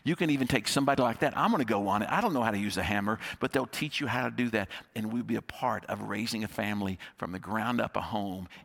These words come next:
and giving this home to them. Someone might say, "Well, hold on a second, Keith.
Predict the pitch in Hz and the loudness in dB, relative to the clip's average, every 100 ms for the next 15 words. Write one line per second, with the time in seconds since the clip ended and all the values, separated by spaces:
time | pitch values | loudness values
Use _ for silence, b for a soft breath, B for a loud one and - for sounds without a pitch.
0 | - 92 104 98 95 85 101 90 87 - | -6 -2 0 0 -2 -2 -4 -4 -6 -8
1 | 85 82 76 73 _ _ _ _ b b | -6 -8 -10 -16 _ _ _ _ b b
2 | b b b b b _ - 123 120 120 | b b b b b _ -2 2 4 4
3 | 127 123 113 160 156 107 - 71 76 80 | 2 0 0 0 2 2 0 -2 -4 -4
4 | 82 | -6